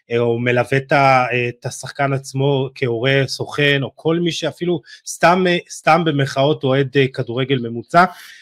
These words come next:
אה, יכולים למ-, בעצם למצוא כאן מידע וטיפים ששווים זהב, אבל בעצם מקבלים אותם בחינם.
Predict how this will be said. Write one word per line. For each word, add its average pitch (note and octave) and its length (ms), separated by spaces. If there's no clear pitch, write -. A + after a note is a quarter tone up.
אה, B2 300
יכולים D3 420
למ-, F3+ 240
בעצם D3+ 360
למצוא C#3 460
כאן D3 260
מידע B2+ 560
וטיפים D#3 380
ששווים B2+ 480
זהב, D#3+ 280
אבל A#2 380
בעצם A#2 360
מקבלים A#2+ 340
אותם B2+ 220
בחינם. A#2+ 400